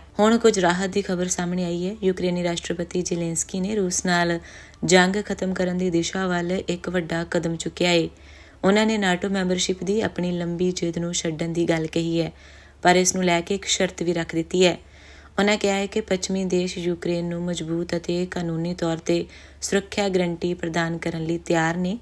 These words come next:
ਤਾਂ ਉਹ ਪਿੱਛੇ ਹਟਣ ਲਈ ਵੀ ਤਿਆਰ ਨੇ। ਇਸ ਦੇ ਨਾਲ ਹੀ ਉਹਨਾਂ ਕਿਹਾ ਕਿ ਅਮਰੀਕਾ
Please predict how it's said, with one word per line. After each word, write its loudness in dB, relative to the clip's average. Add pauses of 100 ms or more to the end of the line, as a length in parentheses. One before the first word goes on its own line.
(340)
ਤਾਂ 4
ਉਹ 2
ਪਿੱਛੇ -2
ਹਟਣ 0
ਲਈ 0
ਵੀ 2
ਤਿਆਰ 0
ਨੇ। 0 (360)
ਇਸ 8
ਦੇ 6
ਨਾਲ 6
ਹੀ 4
ਉਹਨਾਂ 0
ਕਿਹਾ 0
ਕਿ -4
ਅਮਰੀਕਾ 0